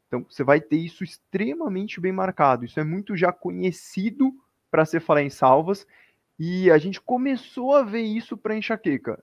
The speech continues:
Isso começou faz pouco tempo, que tão saindo alguns trabalhos e tal. E o grande lance hoje, eu acho que do tratamento da enxaqueca, é óbvio, é tornar as crises mais leves, né? De forma que elas passem a responder a algum medicamento, porque quando a crise é muito, muito, muito forte,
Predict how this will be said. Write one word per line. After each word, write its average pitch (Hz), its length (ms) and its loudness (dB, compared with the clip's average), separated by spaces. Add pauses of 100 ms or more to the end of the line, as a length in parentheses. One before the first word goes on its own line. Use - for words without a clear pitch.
Isso - 280 -20
começou 170 400 -6
faz 185 200 -4
pouco - 260 -10
tempo, 185 420 -2
que - 100 -18
tão 156 120 -8
saindo 151 240 -4
alguns 139 240 -8
trabalhos 156 680 2
e 156 40 -16
tal. 117 220 -2 (600)
E 180 160 -2
o 185 60 -4
grande 220 340 0
lance 190 460 -2
hoje, 156 340 -2
eu 127 60 0
acho - 160 -6
que - 80 -18
do 135 160 -8
tratamento 135 560 -6
da 131 80 -8
enxaqueca, 156 460 -4
é 131 100 -2
óbvio, 131 300 0
é - 20 -2
tornar 135 280 -2
as 135 120 -4
crises 123 320 -10
mais 120 240 -4
leves, 127 720 -2
né? 123 220 -2 (560)
De 123 140 -12
forma 123 360 2
que - 120 0
elas 123 220 4
passem 135 400 4
a 123 40 0
responder 127 880 -2
a 165 60 4
algum 127 280 -4
medicamento, 123 720 -8
porque - 180 -20
quando 170 160 -4
a 151 40 0
crise 139 300 -6
é 127 40 -2
muito, 131 560 -10
muito, 131 440 -8
muito 135 340 -4
forte, 151 580 0